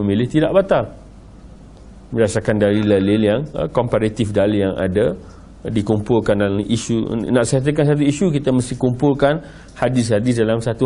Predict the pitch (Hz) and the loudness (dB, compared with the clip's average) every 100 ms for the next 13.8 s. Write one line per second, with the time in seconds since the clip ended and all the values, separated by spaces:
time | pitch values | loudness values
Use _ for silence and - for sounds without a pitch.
0 | 127 147 165 170 196 196 127 - - - | 0 2 2 4 2 2 -2 -6 -20 -20
1 | - - - - - - - - 95 110 | -20 -20 -20 -20 -20 -20 -20 -14 -2 2
2 | 135 135 117 110 110 117 143 - 156 - | 4 4 4 2 2 0 0 0 0 -2
3 | - - - - - - - - - - | -8 -20 -20 -20 -20 -18 -18 -18 -20 -20
4 | - 131 135 113 101 98 - 131 156 131 | -8 -2 2 2 2 0 2 2 2 2
5 | 101 104 104 104 92 - 127 170 156 170 | -2 -2 -2 -2 -4 -6 -8 -4 -2 0
6 | - 202 185 160 160 170 156 127 113 120 | 2 2 4 2 2 2 2 0 0 0
7 | 143 147 151 151 156 165 185 180 175 175 | 0 0 -2 -2 -6 2 2 2 0 0
8 | 170 170 160 104 90 - - - - - | 2 4 2 0 -6 -16 -16 -16 -16 -20
9 | - - - 180 196 202 170 147 156 147 | -18 -16 0 0 2 4 4 4 2 2
10 | 139 131 127 120 147 135 135 202 190 113 | 0 0 -4 0 0 0 0 2 2 2
11 | 107 113 110 131 - 139 135 151 147 151 | 0 0 0 0 0 -2 -2 -2 0 0
12 | 147 151 170 180 196 180 107 - - 113 | 4 4 4 4 4 4 0 -4 -10 -2
13 | 113 127 135 156 165 175 185 - | 2 0 2 -2 2 4 4 2